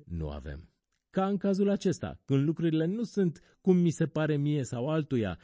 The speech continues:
ci avem de-a face cu o realitate obiectivă, susținută de studii academice,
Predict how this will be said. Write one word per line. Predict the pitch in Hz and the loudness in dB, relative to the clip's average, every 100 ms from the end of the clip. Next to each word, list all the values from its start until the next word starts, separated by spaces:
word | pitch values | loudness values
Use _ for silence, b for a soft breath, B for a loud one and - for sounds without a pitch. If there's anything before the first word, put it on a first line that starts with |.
| B | B
ci | _ | _
avem | 135 131 160 | -2 0 0
de-a | 147 | -2
face | 131 156 147 | -2 -4 -4
cu | 131 147 | -2 0
o | |
realitate | 131 123 113 104 143 139 | 2 0 -2 -2 -2 0
obiectivă, | 131 113 110 - 151 151 110 92 B B | 0 0 -2 -2 0 0 0 -4 B B
susținută | - 139 - 131 139 160 143 | -2 0 2 0 0 0 -2
de | 120 | -4
studii | 107 - 139 127 | -6 -2 0 0
academice, | 120 110 113 101 143 175 147 160 | 0 -2 -4 0 2 2 0 -2